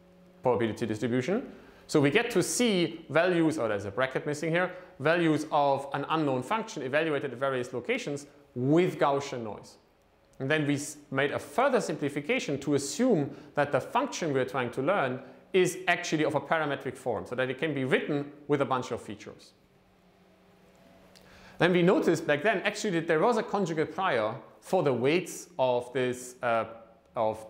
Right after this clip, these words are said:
of this function under this Gaussian likelihood, and that conjugate prior happened to be a Gaussian probability distribution.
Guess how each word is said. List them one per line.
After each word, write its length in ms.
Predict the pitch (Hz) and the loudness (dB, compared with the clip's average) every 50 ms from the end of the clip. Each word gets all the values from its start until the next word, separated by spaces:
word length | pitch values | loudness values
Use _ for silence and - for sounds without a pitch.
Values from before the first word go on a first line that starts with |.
| - | -4
of 160 | - 117 113 - | -4 -4 -2 -2
this 200 | 123 113 - - | -4 -6 -4 -2
function 500 | - 160 170 160 - - 139 120 120 - - | -2 -2 -2 -2 -4 -4 -4 -4 -4 -4 -2
under 300 | 147 170 196 190 160 135 | -2 0 2 2 2 2
this 140 | 123 113 - | 0 0 -2
Gaussian 380 | - 107 98 98 - 104 98 | -2 -2 -2 -2 -4 -6 -4
likelihood, 480 | 95 95 107 - - 170 160 196 208 202 - - - - - | -2 -2 -2 -2 -2 -2 0 0 0 -2 -4 -12 -14 -10 -6
and 100 | 143 139 | -2 -2
that 140 | 160 160 | 0 0
conjugate 360 | - 185 180 160 160 160 156 - | 0 0 0 0 0 -2 -2 0
prior 220 | 160 156 151 143 | 0 0 2 2
happened 280 | 131 160 160 - 147 - | 0 0 -2 -2 -6 -8
to 80 | 139 | -8
be 180 | 127 131 127 123 | -6 -4 0 0
a 80 | 117 | 0
Gaussian 540 | 107 - 113 107 110 107 - - 110 92 90 92 95 - _ _ _ _ _ - | 0 2 0 0 0 -2 -4 -8 -8 -10 -10 -12 -16 -18 _ _ _ _ _ -4
probability 440 | - 117 104 110 107 107 104 107 | -2 -2 0 0 -2 -4 -4 -4
distribution. 580 | 95 95 92 - 104 95 101 101 - - - - | -6 -6 -6 -8 -8 -8 -10 -12 -14 -14 -18 -20